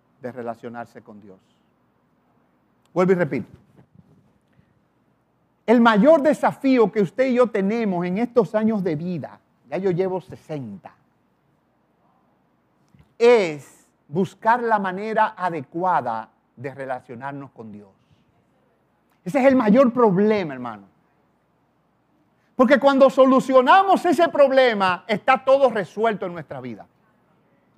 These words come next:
Aún después de la muerte, está todo resuelto. Esa es la mejor garantía. Buscar, encontrar la forma adecuada de yo relacionarme con Dios.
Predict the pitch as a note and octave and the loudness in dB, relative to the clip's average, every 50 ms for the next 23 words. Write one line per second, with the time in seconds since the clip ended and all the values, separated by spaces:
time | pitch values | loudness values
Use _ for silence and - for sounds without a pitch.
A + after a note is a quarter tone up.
0 | _ _ _ _ _ _ _ _ _ _ _ - C4 C4+ C4 C#4+ F4+ F#4+ F#4 F4 | _ _ _ _ _ _ _ _ _ _ _ 2 4 6 6 6 6 6 4 4
1 | D#4+ C4 - - D4 D#4+ C#4+ C#4+ C#4+ C#4 B3+ G#3 G3+ G#3+ A#3 B3 A#3+ G#3 E3+ - | 4 2 2 4 4 4 4 4 2 0 0 0 0 2 2 2 0 0 -2 -6
2 | - C3 A2 G2+ _ _ _ _ _ - _ _ _ _ _ _ _ _ _ - | -10 -12 -12 -14 _ _ _ _ _ -20 _ _ _ _ _ _ _ _ _ -8
3 | G3+ - - C4 C4 B3+ - D4+ D#4 E4 D#4 C#4 C4+ A#3+ - - A3+ A3+ A3+ A3 | -6 0 2 2 2 4 4 6 6 6 6 4 4 2 -2 0 2 4 4 4
4 | F#3+ D#3 C3 A#2+ A#2+ G2+ - _ _ _ _ _ _ _ _ _ _ _ _ _ | 2 0 -4 -8 -14 -16 -16 _ _ _ _ _ _ _ _ _ _ _ _ _
5 | _ - B3 A#3 - D#4+ D#4 C#4+ C#4 C4 G#3+ C4+ D4 D4+ C#4+ C#4+ C4 A#3+ A3 F#3+ | _ -2 0 4 6 6 6 6 4 4 4 4 6 6 6 4 2 2 0 -2
6 | - - C#4 C#4 C4 A#3+ F#3+ D3 B2 G#2+ - _ _ _ _ _ _ _ _ _ | -2 0 2 2 4 4 2 0 0 -2 -6 _ _ _ _ _ _ _ _ _
7 | - G3+ D4 C#4+ A#3+ - - - D4+ E4 F4 E4 D#4 D4 C#4+ C4+ G#3+ C#4 C4+ C4 | 2 4 4 4 4 2 0 2 4 6 8 8 6 4 2 2 4 4 4 4
8 | B3 B3+ - C4 D#4 E4 D#4+ D4+ C#4+ C4+ B3+ A3 - - C#4+ D#4+ E4 D#4+ D#4 D#4 | 4 0 2 4 6 6 6 6 4 4 4 4 4 4 6 6 6 6 4 2
9 | D4+ C#4 C4+ A3+ - - C4+ D4 D#4+ D#4+ D4+ C#4 C4+ B3+ B3 B3 A#3 C#4 D4+ C#4 | 4 4 2 2 0 0 4 6 6 6 6 4 4 4 2 2 4 6 6 6
10 | C#4 C#4 C4+ C4 - - A#3+ A#3 B3+ C#4 D4+ C#4+ C#4+ C#4 C#4 - C4 A#3+ A3 A#3 | 6 4 4 2 0 0 -2 0 2 0 0 2 0 0 0 0 0 2 2 2
11 | D4 F4 F4+ F4 D#4 - | 4 6 6 6 6 2